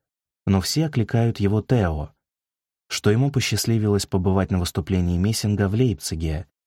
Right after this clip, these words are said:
и он восхищён его попытками приоткрыть дверь к тайнам непознанного. Почтальон уверил Вольфа,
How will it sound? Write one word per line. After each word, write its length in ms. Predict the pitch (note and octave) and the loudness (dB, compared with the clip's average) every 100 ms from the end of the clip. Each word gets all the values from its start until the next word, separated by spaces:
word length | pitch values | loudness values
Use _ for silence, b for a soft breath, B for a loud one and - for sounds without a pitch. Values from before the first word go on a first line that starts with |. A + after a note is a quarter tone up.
| _ | _
и 100 | - | 0
он 160 | G2+ G2 | 2 2
восхищён 560 | F#2+ - B2 - B2 F2+ | 0 -2 -2 0 0 0
его 260 | E2+ F2 | 0 -2
попытками 600 | F2+ D#2+ D3+ - E2+ E2 | -2 0 -2 -2 -2 -2
приоткрыть 680 | D2+ F2+ F2+ - G#2+ G2+ F#2+ | -2 -2 -2 0 -2 -2 -4
дверь 300 | E2+ A2 C3 | 0 0 0
к 120 | - | -4
тайнам 440 | - F2+ F2+ F2 F2+ | -2 0 2 0 0
непознанного. 840 | F#2 G2 E2+ E2 D#2+ D#2 D2+ E2+ _ _ _ _ _ _ _ | 0 0 0 -2 -2 -4 -6 -8 _ _ _ _ _ _ _
Почтальон 580 | - F#2 - A2+ B2+ C3+ | -4 -4 0 2 2 2
уверил 440 | B2 A#2+ B2+ G2+ F2+ | 0 2 2 2 2
Вольфа, 560 | A2 D3 C#3+ E2 D2+ | 2 0 -2 -4 -6